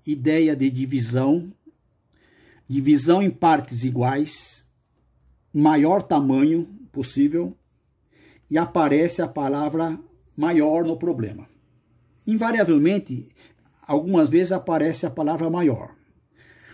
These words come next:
Quando é que se utiliza o M M C,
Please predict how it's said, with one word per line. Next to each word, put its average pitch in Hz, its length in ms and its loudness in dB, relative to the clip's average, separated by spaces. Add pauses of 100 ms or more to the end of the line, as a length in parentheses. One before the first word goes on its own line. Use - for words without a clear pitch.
(140)
Quando 175 360 2
é 214 140 2
que - 120 -12
se - 100 -4
utiliza 131 800 -2 (1200)
o 147 300 2
M 190 520 2 (100)
M 170 300 2
C, - 460 -4